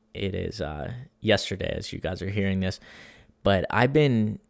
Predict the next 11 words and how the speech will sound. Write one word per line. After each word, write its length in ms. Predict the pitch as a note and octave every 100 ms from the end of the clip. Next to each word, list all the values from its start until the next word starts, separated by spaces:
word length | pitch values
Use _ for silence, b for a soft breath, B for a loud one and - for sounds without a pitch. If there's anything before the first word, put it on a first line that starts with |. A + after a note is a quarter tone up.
| _
you 220 | A2+ A2+
know, 160 | A#2+ A#2+
this 160 | A#2+ B2+
situation 640 | D#3 - C#3 A2+ A#2 G#2
has 240 | G2+ F#2+
gotten 340 | - F#2 E2+ F#2+
to 120 | G2+
everybody. 480 | F2 F#2 F2+ F#2 F#2+
It's 120 | F#2+
been 220 | - G#2+
tough 520 | F#2+ - F#2+ - -